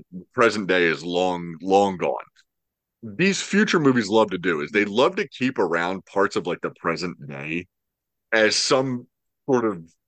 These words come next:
I don't know, touchstone to the real world or whatever. Like in this, in the beginning of the movie, Kevin Costner has a Bic lighter in his mouth, and he's trying to get it to work 'cause he finds it, like, fishing. It's like, okay, Bic lighter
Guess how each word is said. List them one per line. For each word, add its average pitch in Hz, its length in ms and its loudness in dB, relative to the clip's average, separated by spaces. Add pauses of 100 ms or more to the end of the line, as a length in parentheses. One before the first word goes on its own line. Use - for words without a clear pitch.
(600)
I 120 60 -8
don't 123 140 0
know, 90 140 0
touchstone 123 640 -2
to 120 100 -6
the 98 100 -6
real 101 240 2
world 95 220 0
or 110 40 -6
whatever. 120 300 0
Like 113 200 2
in 127 100 -2
this, 156 240 -2
in 123 100 -8
the 120 60 -6
beginning 131 300 -2
of 185 60 -4
the 254 40 -2
movie, 95 220 -2 (520)
Kevin 160 160 2
Costner 147 360 -2
has 117 160 0
a 113 80 0 (140)
Bic 123 260 0
lighter 98 380 0
in 90 180 -8
his 82 220 -8
mouth, 67 300 -4
and 113 80 -4
he's 107 120 -2
trying 131 180 0
to 135 60 -2
get 120 100 4
it 110 40 2
to 101 80 -4
work 104 160 0
'cause 92 100 -10
he 80 80 -16
finds 107 400 -4
it, 117 160 -2
like, 87 260 -4 (100)
fishing. 82 440 0 (800)
It's 127 100 -6
like, 131 100 2
okay, 135 300 4
Bic 117 320 2
lighter 117 400 2